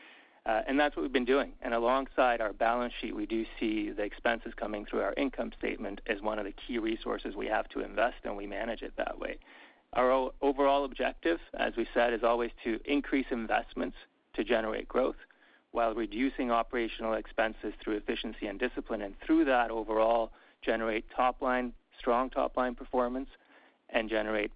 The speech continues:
positive operating leverage over time. And we've done that successfully. If you look at the pandemic years, we've invested heavily in our business,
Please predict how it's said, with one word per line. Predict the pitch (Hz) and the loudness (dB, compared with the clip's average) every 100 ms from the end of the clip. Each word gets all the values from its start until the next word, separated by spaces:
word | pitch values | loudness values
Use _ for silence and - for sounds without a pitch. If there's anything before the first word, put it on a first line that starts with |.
| - - | -14 0
positive | 110 113 113 107 | 2 2 0 2
operating | 104 - 107 101 | 2 0 -6 -4
leverage | 101 95 98 95 | -4 -2 -4 -4
over | 98 98 | -4 -2
time. | 123 104 | -2 -2
And | 107 | 0
we've | 139 143 | 2 2
done | 156 147 | 2 2
that | 143 127 - | 2 0 -4
successfully. | - - 113 110 - 131 139 - | -14 0 0 0 -2 -2 -2 -6
If | - | -6
you | 113 | -2
look | 113 120 | -2 -2
at | 113 | -6
the | |
pandemic | - 110 107 107 117 - | -6 -4 -2 -2 -2 -4
years, | - 117 123 120 - - - | -6 -2 -2 -4 -12 -20 -6
we've | - | -2
invested | 117 113 120 117 - | -2 2 0 0 -6
heavily | 120 120 120 131 | -2 -2 2 0
in | 131 | 2
our | 127 | 0
business, | 123 113 107 131 | 0 -4 -2 -4